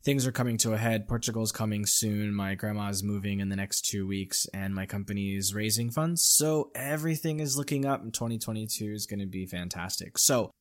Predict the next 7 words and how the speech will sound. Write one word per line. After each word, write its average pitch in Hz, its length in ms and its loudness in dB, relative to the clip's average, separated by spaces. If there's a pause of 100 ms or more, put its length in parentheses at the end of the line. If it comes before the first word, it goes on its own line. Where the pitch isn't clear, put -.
(180)
our 143 140 4
guest 156 420 6
today 104 560 2 (260)
is 120 200 2
Paige 127 600 2
Arnoff 117 520 0 (120)
Fenn, 101 580 -2